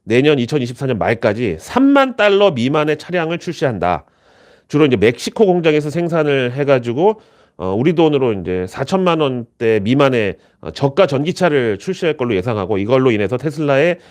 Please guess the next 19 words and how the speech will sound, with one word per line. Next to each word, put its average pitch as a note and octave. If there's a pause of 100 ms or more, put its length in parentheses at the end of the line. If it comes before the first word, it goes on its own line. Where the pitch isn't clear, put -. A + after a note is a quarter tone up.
(200)
판매량 F#3+
판도를 F#3
크게 B2+ (220)
바꿀 D#3
것이다. -
이거는 D#3
이제 C3
중국 G3 (340)
그 B2
전기차랑 C#3+
본격적으로 C#3+
이제 A#2
맞다이를 C#3
뜨려고 G#2+ (200)
테슬라가 C#3
준비하는 G#2
건데, G2
여기는 C#3+ (420)
당연히 D3